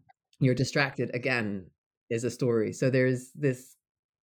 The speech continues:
something about the safety is also being very aware of when you are making, how often you're making a story, and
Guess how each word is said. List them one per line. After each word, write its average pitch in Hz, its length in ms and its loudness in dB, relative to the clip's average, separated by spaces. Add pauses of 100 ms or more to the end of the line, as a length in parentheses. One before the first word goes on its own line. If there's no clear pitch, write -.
(1300)
something 196 420 2
about 143 300 0
the 143 80 -2
safety 160 580 2
is 139 180 2
also 143 280 -2
being 135 300 0
very 127 200 0
aware 123 340 2
of 127 220 -4
when 127 320 2
you 123 160 0
are 117 80 -2
making, 117 400 -4
how 135 280 -2
often 127 280 -4
you're 123 100 -4 (120)
making 135 240 -6
a 139 40 -6
story, 151 500 -8 (920)
and 131 460 0